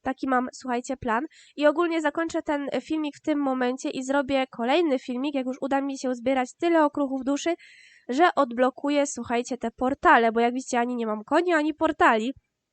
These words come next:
Więc, e, na spokojnie, słuchajcie, mam nadzieję, że uda mi się to, słuchajcie, odblokować. Więc, e, tak, ja mam nadzieję, że film wam się spodobał.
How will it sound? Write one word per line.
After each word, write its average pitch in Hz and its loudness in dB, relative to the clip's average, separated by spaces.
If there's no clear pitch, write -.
Więc, 285 2
e, 247 4
na 262 2
spokojnie, 285 0
słuchajcie, 269 -4
mam 254 -2
nadzieję, 254 0
że 254 -4
uda 254 -2
mi 262 -8
się 247 -8
to, 247 -6
słuchajcie, 233 -10
odblokować. 330 2
Więc, 311 2
e, 302 2
tak, 392 4
ja 294 4
mam 294 2
nadzieję, 285 2
że 269 0
film 262 -4
wam 240 0
się 233 -8
spodobał. 320 4